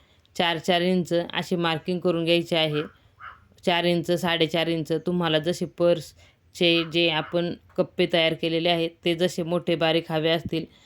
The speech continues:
त्यानुसार तुम्ही येथे कमी जास्त करू शकता. हे पहा, आपण साडेचार इंचावरती येथे मार्किंग करणार आहोत.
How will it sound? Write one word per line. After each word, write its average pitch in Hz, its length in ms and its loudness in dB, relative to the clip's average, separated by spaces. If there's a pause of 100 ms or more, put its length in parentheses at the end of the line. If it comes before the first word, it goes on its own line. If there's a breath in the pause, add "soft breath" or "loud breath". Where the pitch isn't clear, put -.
(240 soft breath)
त्यानुसार 170 440 0
तुम्ही 165 380 -4 (360)
येथे 180 260 0
कमी 175 280 2
जास्त 165 300 0
करू 165 180 0
शकता. 160 340 -4
हे 156 160 0
पहा, 160 260 -2
आपण 151 340 -4
साडेचार 156 540 -2
इंचावरती 156 600 -2
येथे 156 300 -4 (400 soft breath)
मार्किंग 156 400 -2
करणार 151 320 0
आहोत. 160 260 0